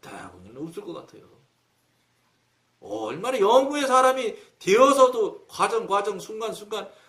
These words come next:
얼마나 많은, 많은 과정을 겪고, 겪고 넘어가야 되는데. 여러분, 하나님, 성령님 교통하고 교제하면 뭐 모든 일이 만사형통하고 뭐 지 하고 싶은 대로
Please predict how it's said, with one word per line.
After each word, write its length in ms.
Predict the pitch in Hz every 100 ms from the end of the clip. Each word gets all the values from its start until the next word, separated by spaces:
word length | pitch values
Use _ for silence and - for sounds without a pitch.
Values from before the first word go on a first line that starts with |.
| _
얼마나 720 | 120 156 185 233 254 262 226
많은, 340 | 180 180 196 190
많은 300 | 175 165 147
과정을 420 | 135 135 139 120
겪고, 260 | 147 139 123
겪고 240 | 117 -
넘어가야 460 | 110 120 110 104 98
되는데. 360 | - 87 87 _ _ _ _ _ _ -
여러분, 380 | 156 156 143 - _ _ _ _ _
하나님, 480 | _ 233 240 214 151
성령님 460 | 190 208 196 175 143
교통하고 480 | 160 160 165 147
교제하면 460 | - 151 156 139 120
뭐 180 | 117 113
모든 580 | 120 180 214 196 160 156
일이 180 | 160 147
만사형통하고 840 | 123 180 175 160 160 165 160 135
뭐 140 | 117
지 160 | - 156
하고 180 | 147 175
싶은 260 | - 160
대로 200 | 147 131